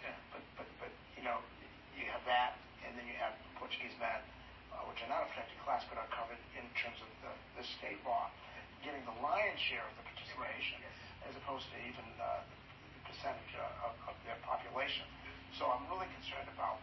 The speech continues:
Speaker 2: people of color, particularly, uh, black folks, getting, uh, their fair share,
Speaker 1: Right.
Speaker 2: uh, because we, we need equal opportunity for everybody for the state to flourish. And if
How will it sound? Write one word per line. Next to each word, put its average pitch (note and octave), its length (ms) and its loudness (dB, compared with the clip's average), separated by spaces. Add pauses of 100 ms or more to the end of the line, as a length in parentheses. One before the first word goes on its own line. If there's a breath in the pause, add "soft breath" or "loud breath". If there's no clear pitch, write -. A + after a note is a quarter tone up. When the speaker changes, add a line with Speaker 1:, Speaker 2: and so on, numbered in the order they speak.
Speaker 2:
people - 240 -6
of - 80 -6
color, - 240 2 (140)
particularly, - 420 -8
uh, - 160 0
black B2 320 6
folks, - 320 0 (480 loud breath)
getting, B2+ 240 2 (160)
uh, - 160 2
their A#2+ 160 2
fair C3+ 160 0 (160)
share, - 300 6 (180)
Speaker 1:
Right. C3 160 -2 (160)
Speaker 2:
uh, B2+ 240 2
because - 240 0
we, C3 80 -6 (240)
we C3 160 -8
need C3+ 160 -4
equal - 160 0
opportunity - 560 4 (540)
for B2+ 80 4 (240)
everybody B3+ 480 4
for - 160 -8
the - 60 -6 (100)
state - 160 0
to - 120 -2 (120)
flourish. - 400 6 (480 loud breath)
And - 80 -8
if - 120 -8